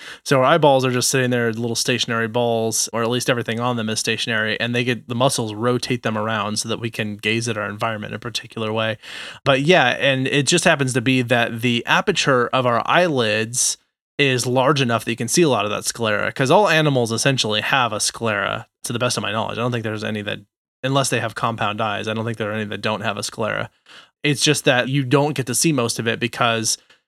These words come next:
where their, how their eyes are situated, you basically only see the iris and the pupil, which they also generally don't get to move their eyes around, which is often aided by the fact that their eyes are usually placed in such a location that they don't need to move their eyes around because they're on the sides of their head.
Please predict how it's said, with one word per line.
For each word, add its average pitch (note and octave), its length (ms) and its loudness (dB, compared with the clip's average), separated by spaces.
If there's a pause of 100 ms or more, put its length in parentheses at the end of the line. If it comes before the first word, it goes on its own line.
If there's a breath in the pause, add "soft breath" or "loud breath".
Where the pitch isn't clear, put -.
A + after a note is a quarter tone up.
(180)
where C3+ 360 4
their, A#2+ 160 4 (140)
how C3+ 220 2
their B2+ 100 2
eyes A#2+ 240 2
are G#2+ 80 -4
situated, A2+ 560 0
you A2+ 80 -2
basically A2+ 420 -2
only B2+ 360 0
see C3 220 0
the G#2+ 140 0
iris G#2 300 -4
and A#2 60 -4
the G#2+ 100 -8
pupil, A2 300 -2
which A#2 180 -2 (100)
they B2+ 220 -4
also G#3 460 2
generally B2+ 420 2
don't A2+ 320 -2
get B2+ 160 -2
to B2+ 60 -2
move A#2+ 180 -2
their A2+ 240 -2
eyes C#3 220 2
around, A2 500 -2 (320 loud breath)
which C#3 220 0 (100)
is C#3 160 2
often D3 380 0
aided C3 260 0
by A#2+ 140 0
the B2 80 2
fact B2+ 260 0
that C3+ 80 2
their A#2+ 140 2
eyes B2 280 2
are A#2+ 60 -2
usually B2 500 0
placed B2+ 420 0
in B2 100 -4
such - 180 -2
a B2 60 -2
location B2 480 0
that B2+ 140 0
they A#2+ 120 0
don't C3+ 300 -2
need B2 160 -2
to A2 60 -6
move G#2+ 180 -2
their A2+ 120 0
eyes A2 220 -2
around A2+ 260 -2
because B2 220 -2
they're A#2 80 0
on A2+ 80 0
the A2 100 -2
sides A#2+ 360 0
of A2+ 80 -6
their A2 140 -2
head. A2 420 0